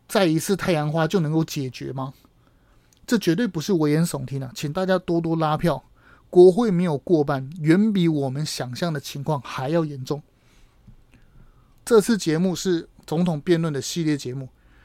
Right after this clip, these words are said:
如果您的朋友想找说事实的国际政治时事节目，请把我的 Podcast 推荐给身边的朋友。如果可以，也请加入我们订阅的行列，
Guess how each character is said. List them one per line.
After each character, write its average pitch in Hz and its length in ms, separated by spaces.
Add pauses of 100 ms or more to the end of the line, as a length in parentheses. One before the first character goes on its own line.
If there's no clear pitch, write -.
(240)
如 196 140
果 226 80
您 170 140
的 185 80
朋 156 180
友 151 180
想 147 300
找 135 260
说 - 320
事 185 300
实 147 180
的 147 120
国 143 260
际 160 160
政 165 240
治 160 160
时 147 240
事 175 180
节 135 220
目， 151 180 (480)
请 156 220
把 143 160
我 131 100
的 127 120
Podcast 156 540 (280)
推 160 140
荐 160 120
给 127 140
身 147 240
边 143 100
的 139 60
朋 135 220
友。 135 100 (1080)
如 196 120
果 208 120
可 156 220
以， 151 160 (400)
也 170 160
请 147 180
加 160 200
入 170 180
我 131 60
们 135 120
订 170 160
阅 165 120
的 143 80
行 127 200
列， 151 140